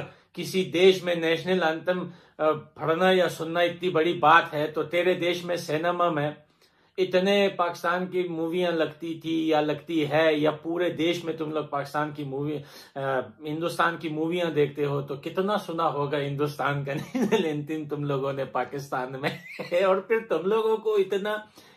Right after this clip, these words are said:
चिढ़ क्यों है हिंदुस्तान से भाई? तुम्हारे दादा सारे हिंदुस्तान के थे।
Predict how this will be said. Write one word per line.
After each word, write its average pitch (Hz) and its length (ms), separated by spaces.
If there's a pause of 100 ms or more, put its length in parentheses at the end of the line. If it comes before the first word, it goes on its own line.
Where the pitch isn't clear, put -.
(140)
चिढ़ 190 180
क्यों 254 320
है 233 100
हिंदुस्तान 160 600
से 123 140
भाई? 123 260
तुम्हारे 185 480
दादा 156 380
सारे 185 400
हिंदुस्तान 180 800
के 127 100
थे। 127 260